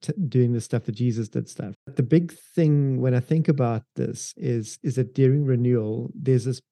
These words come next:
m-, quite a disruption to doing church. It's as though, uh, God becomes present in a different way, in an unexpected way, and people start making use of church in a different way, both people that do church and people that go to church. But the whole thing is, is that these renewals are characterized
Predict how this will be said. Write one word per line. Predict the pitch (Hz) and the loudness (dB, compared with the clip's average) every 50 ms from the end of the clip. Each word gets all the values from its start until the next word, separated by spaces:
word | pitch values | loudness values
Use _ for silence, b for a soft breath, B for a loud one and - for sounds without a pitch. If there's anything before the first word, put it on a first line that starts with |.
| _ _ _ _ _ _ _ - | _ _ _ _ _ _ _ -4
m-, | 147 135 127 - | -2 -2 -2 -4
quite | - - 196 214 | -6 -6 -6 -4
a | 247 226 | -4 -4
disruption | - 190 151 - - 123 123 120 127 - - 135 123 | -2 -2 -2 0 0 0 0 0 0 0 0 -2 -2
to | - - | -2 -4
doing | 107 117 113 110 110 | -4 -4 -4 -4 -4
church. | 107 - - - - - - - - _ | -6 -8 -10 -10 -10 -12 -16 -20 -16 _
It's | - 127 - - | -12 -10 -8 -6
as | - 131 117 - | -6 -6 -6 -2
though, | - 139 131 131 127 127 127 120 123 B B B B B B B B B _ _ _ _ _ - | 0 2 4 6 6 4 4 2 0 B B B B B B B B B _ _ _ _ _ -18
uh, | 294 254 233 196 190 151 123 | -14 -10 -10 -8 -8 -6 -2
God | - 135 135 131 120 | 0 2 2 2 2
becomes | 143 131 - 135 127 127 | 0 2 2 2 0 0
present | - - - 139 135 120 135 135 127 - | 0 2 4 6 6 6 4 2 0 0
in | 131 120 | 0 0
a | 120 110 | 0 2
different | 123 123 - 127 123 110 | 0 0 0 0 -2 0
way, | 110 113 110 113 | 0 -2 0 0
in | 117 123 | 0 0
an | 127 113 113 - | -2 -2 -2 -2
unexpected | 123 113 113 110 - - - 110 - - 117 98 | -2 -2 -2 -4 -4 -4 -6 -6 -4 -6 -6 -6
way, | 107 104 104 107 123 147 156 - | -4 -4 -4 -4 -4 -6 -6 -4
and | - 123 117 107 | -4 -4 -4 -4
people | - - - 180 - - 160 147 135 131 123 117 113 - _ _ _ _ _ _ | -4 -2 -2 -2 0 2 2 2 4 2 2 0 -2 -6 _ _ _ _ _ _
start | _ - - - - 127 127 - | _ -12 -4 0 2 2 2 2
making | 120 120 117 - - 123 113 | 2 0 0 0 -2 -2 0
use | 107 120 113 - - | 0 0 -2 -2 -4
of | 107 | -6
church | - - 123 110 - - | -2 -2 -2 -2 -2 -2
in | 113 | -4
a | |
different | 107 107 110 120 104 | -4 -4 -4 -4 -4
way, | 107 107 104 | -4 -4 -2
both | 101 123 120 - | 0 0 0 0
people | - 135 123 - 113 | 0 -2 -2 -2 -2
that | 113 104 98 | -4 -4 -2
do | - 131 139 127 | 0 0 0 0
church | - - 127 113 110 - | 0 -2 -4 -4 -2 -4
and | 120 110 | -6 -6
people | - - 110 - 113 | -6 -6 -6 -4 -6
that | 107 | -6
go | 104 113 113 113 | -4 -4 -2 -2
to | 113 - - _ | -2 -4 -6 _
church. | - - - - - 135 - - B B B B B B B B - | -12 -10 -10 -10 -10 -12 -16 -20 B B B B B B B B -2
But | 143 135 - | 0 2 2
the | 147 | 2
whole | 113 143 185 190 | 2 2 0 0
thing | 190 - 147 135 131 | 2 2 4 4 4
is, | 127 113 104 - | 4 2 0 -4
is | - - 110 110 | -6 -6 -4 -2
that | 120 117 - - | -2 -4 -2 0
these | 131 131 127 113 - - - | 0 0 0 -2 -4 -8 -6
renewals | 143 123 123 117 120 135 151 151 127 113 113 120 127 - | -2 0 0 0 2 2 2 2 2 0 -2 -4 -6 -8
are | - 147 | -8 -10
characterized | 131 - - 139 131 127 123 - 131 123 117 117 113 107 - | -10 -6 -2 -2 0 0 -2 -2 -4 -2 -2 -2 -4 -6 -10